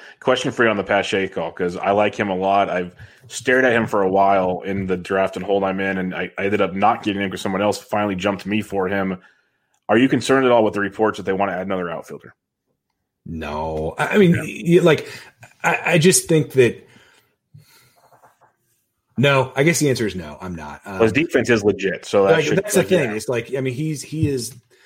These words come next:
Speaker 2: uh, you know, he's very, <laughs> very good defensively. And,
Speaker 1: Hmm.
Speaker 2: you know, uh, they already have young outfielders. Like, I mean, I know that they've talked to,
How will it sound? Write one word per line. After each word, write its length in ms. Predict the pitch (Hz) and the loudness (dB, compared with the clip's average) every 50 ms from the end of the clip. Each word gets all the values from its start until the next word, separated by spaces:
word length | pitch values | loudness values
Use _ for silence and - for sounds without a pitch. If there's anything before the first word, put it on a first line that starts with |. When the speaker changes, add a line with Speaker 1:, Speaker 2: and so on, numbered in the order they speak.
| _ _ _ _ _ _ _ _ _ _ | _ _ _ _ _ _ _ _ _ _
Speaker 2:
uh, 60 | - - _ _ _ _ _ _ _ - | -20 -20 _ _ _ _ _ _ _ -6
you 100 | 139 117 | -6 -4
know, 220 | 98 90 82 - _ _ _ _ | -4 -6 -10 -14 _ _ _ _
he's 260 | - - 156 151 123 | -16 -12 -10 -10 -8
very, 300 | 110 127 160 127 180 - | -4 -4 -2 -2 -2 -2
<laughs> 20 | - | -4
very 300 | - 135 123 - 139 107 | -6 -8 -6 -4 -4 -4
good 220 | 95 113 107 95 | -4 -4 -6 -6
defensively. 680 | - - - 101 87 78 - 80 76 73 71 73 78 - - | -6 -10 -10 -10 -12 -12 -14 -16 -16 -16 -18 -18 -20 -18 -14
And, 400 | 95 90 87 85 80 82 82 87 | -14 -12 -12 -12 -12 -12 -14 -16
Speaker 1:
Hmm. 60 | 78 _ _ _ _ _ - | -18 _ _ _ _ _ -8
Speaker 2:
you 120 | 87 87 | -6 -6
know, 280 | 82 80 78 76 78 - | -6 -6 -10 -12 -12 -8
uh, 120 | - 120 117 | -6 -4 2
they 240 | 127 175 208 190 165 | 4 4 4 4 4
already 260 | 170 196 202 196 175 | 4 4 4 4 4
have 300 | 117 - 135 151 147 120 | 2 0 -4 -4 -4 -4
young 280 | 98 104 104 117 117 | -4 -4 -4 -4 -4
outfielders. 480 | 113 113 117 110 - 117 117 120 120 - | -4 -4 -6 -6 -6 -4 -4 -4 -4 -6
Like, 120 | 143 - | -8 -6
I 60 | - 165 | -2 0
mean, 120 | 175 165 | 2 2
I 80 | 170 180 | 4 4
know 140 | 180 175 | 6 6
that 120 | 165 151 - | 6 6 4
they've 220 | 151 139 135 135 - | 4 2 2 2 -4
talked 260 | - - 117 - - | -8 -12 -12 -10 -10
to, 120 | 120 110 | -12 -12